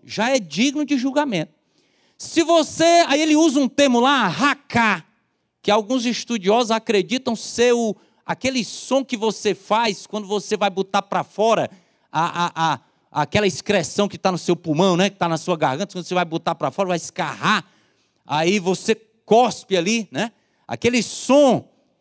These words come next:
que você faz, né? É, colocando pra fora algo que não presta, aí é, Jesus tá fazendo ali uma comparação, é como se nós fizéssemos isso com as pessoas também, como se nós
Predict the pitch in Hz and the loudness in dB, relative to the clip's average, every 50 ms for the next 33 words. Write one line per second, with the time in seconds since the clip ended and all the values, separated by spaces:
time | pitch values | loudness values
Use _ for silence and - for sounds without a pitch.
0 | _ _ _ _ - - 202 185 208 226 202 - - - 220 208 165 - - 202 | _ _ _ _ -6 -4 0 2 2 2 2 2 0 0 0 0 0 0 0 0
1 | 220 254 277 262 220 175 135 131 214 247 302 285 _ _ _ _ _ _ _ _ | 2 4 4 2 2 0 -2 -2 -2 -2 -2 -4 _ _ _ _ _ _ _ _
2 | _ _ - 175 185 190 196 190 185 185 180 175 262 - - _ _ _ _ - | _ _ -4 0 0 2 4 4 4 4 4 4 2 0 -4 _ _ _ _ 2
3 | 240 262 254 240 247 - 247 302 294 294 - 269 247 214 - - - 233 269 285 | 4 4 4 4 2 2 0 0 0 0 0 0 0 0 -2 0 2 4 4 6
4 | 262 240 240 226 196 - 220 220 208 185 - - 208 233 269 262 202 - - - | 6 4 4 2 0 -2 0 0 0 0 0 0 0 2 2 2 0 -2 -4 -4
5 | 135 98 - _ _ _ _ _ _ _ _ _ _ _ _ 120 139 165 202 226 | -4 -6 -6 _ _ _ _ _ _ _ _ _ _ _ _ -4 -2 0 2 2
6 | 233 226 214 - _ _ _ _ _ - - 170 190 185 151 135 196 226 - - | 2 0 -2 -4 _ _ _ _ _ -8 -2 0 0 0 0 0 -2 -4 -2 0
7 | 214 202 - 214 190 160 175 214 214 190 185 214 226 208 - - 208 - 220 214 | -2 0 2 2 0 2 0 0 0 0 0 0 -2 -2 -2 -4 -2 0 0 0
8 | 208 180 - - - 202 202 - - 220 220 - - 220 208 220 226 - - 214 | 0 0 -2 -2 -2 -2 -2 -2 -2 -4 -4 -4 -4 -2 0 0 -2 -2 -4 -4
9 | 202 160 208 214 214 - 208 196 165 143 180 226 220 - - 226 220 - - - | -2 0 0 -2 -2 -4 -6 -8 -6 -6 -6 -6 -6 -4 -4 -4 -4 -4 -4 -4
10 | - 208 - - - 196 208 - - 233 226 180 156 160 180 185 - _ _ _ | -4 -4 -4 -4 -6 -6 -6 -6 -6 -8 -4 -2 0 0 0 -2 -6 _ _ _
11 | _ _ _ - 170 190 175 - - 202 190 190 208 220 208 - - | _ _ _ -6 -6 -4 -4 -4 -2 0 2 4 4 2 2 -2 -6